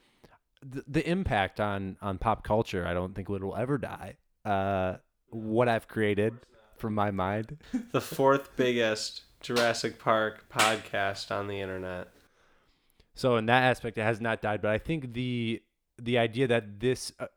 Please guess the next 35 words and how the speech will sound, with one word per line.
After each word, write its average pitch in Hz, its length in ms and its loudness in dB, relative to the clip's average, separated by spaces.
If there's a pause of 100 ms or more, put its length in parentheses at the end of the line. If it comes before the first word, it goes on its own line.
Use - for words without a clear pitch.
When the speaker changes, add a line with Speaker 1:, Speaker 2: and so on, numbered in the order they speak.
(180)
Speaker 1:
and 139 200 0
I 139 120 4
don't 196 140 4
know 151 340 2
how 143 140 0
to 131 80 2
equate 117 320 0
this 110 200 -6
to 98 120 -8
science, 90 380 -4
but, 101 160 -8
like, 101 260 -4
this 131 200 -2
is 131 180 -2 (180)
pretty 117 200 -4
far 101 260 0
down 92 400 0
on 90 140 -6
the, 90 140 -2 (120)
the 95 100 -6
theories 101 460 -8
of 87 100 -12
why 87 680 -4 (280)
this - 220 -10
happened. 78 480 -14 (160)
Like, 123 240 -2
I, 127 220 2
it's 143 180 0
almost 160 400 2
like 156 100 2
a 123 60 4
scientific 113 520 -2
theory 110 220 0
where, 101 160 2
like, 95 300 0